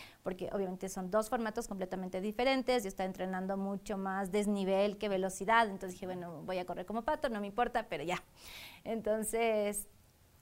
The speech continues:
sí estaba asustada porque era como que me sentía que era mi primera carrera, o sea, y como que volver después de un año de competir, de mi última carrera que me fue fatal y haberme retirado y tanta cosa, entonces dije, "Ok".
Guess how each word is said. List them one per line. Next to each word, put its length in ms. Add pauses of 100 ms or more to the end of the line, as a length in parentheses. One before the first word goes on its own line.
(120)
sí 100
estaba 240
asustada 580
porque 220
era 140
como 200
que 100
me 100
sentía 260
que 80
era 80
mi 100
primera 340
carrera, 500 (100)
o 60
sea, 200
y 240 (280)
como 180
que 80
volver 340
después 520
de 100
un 140
año 260
de 100
competir, 600
de 80
mi 80
última 240
carrera 280
que 80
me 40
fue 100
fatal 580
y 140
haberme 300
retirado 420
y 60
tanta 240
cosa, 220
entonces 200
dije, 220
"Ok". 260